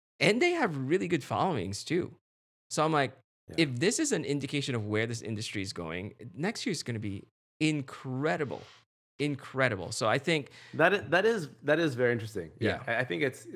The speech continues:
Speaker 2: the, the change in, uh, au-, like, target audience for who attends C E S, right?
Speaker 1: Mm-hmm.
Speaker 2: Like, to your point beforehand, it's, it was directly towards, like, media, but media wasn't, like, influencers. Media was, like,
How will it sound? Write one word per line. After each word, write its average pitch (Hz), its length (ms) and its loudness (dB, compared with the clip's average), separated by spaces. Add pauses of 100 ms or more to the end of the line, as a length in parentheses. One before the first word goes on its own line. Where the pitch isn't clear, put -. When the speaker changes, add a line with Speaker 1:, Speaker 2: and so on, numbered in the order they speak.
(160)
Speaker 2:
the, 139 120 -2
the 139 140 -6
change 160 460 -4
in, 110 380 -4 (520)
uh, 98 400 -2 (260)
au-, 107 140 -6 (100)
like, 107 140 -6 (100)
target 120 300 -2
audience 104 440 -4
for 101 220 -4
who 110 240 -4
attends 101 320 -8
C 98 240 -8
E 85 40 -8
S, 92 380 -10
right? 104 220 0
Speaker 1:
Mm-hmm. 143 80 -4 (320)
Speaker 2:
Like, 104 160 -6
to 123 80 -6
your 117 160 0
point 110 400 -4
beforehand, 110 640 0
it's, 98 340 -8
it 110 60 -2
was 107 180 -2
directly 110 760 -2
towards, 104 380 -6
like, 90 220 -6 (400)
media, 127 580 0
but 117 140 -4
media 156 440 0
wasn't, 123 460 -2
like, 104 200 -6
influencers. 98 720 -8
Media 139 300 -2
was, 113 220 -4
like, 98 180 -4